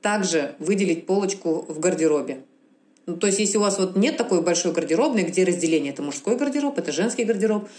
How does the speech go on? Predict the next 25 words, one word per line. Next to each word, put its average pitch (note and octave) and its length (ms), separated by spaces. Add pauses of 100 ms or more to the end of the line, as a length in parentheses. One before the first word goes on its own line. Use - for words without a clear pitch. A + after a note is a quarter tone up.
(160)
В - 60
случае, A#3+ 280
когда F#3 240
у - 20
вас F3 160
один F#3+ 280
шкаф-купе, F3+ 600
и F#3 160
чаще F3+ 360
всего D3 380
он E3 160
все-таки, D3 500
э, C#3+ 380
забит D#3 380
вещами D3+ 360
женщины, F3+ 500 (440)
выделите G3 500
ему F3+ 360
его D#3+ 440
отдельную D3+ 380
полочку. - 460 (220)
Там B3+ 280
должны A#3+ 420
храниться G#3+ 480
провода. F#3 540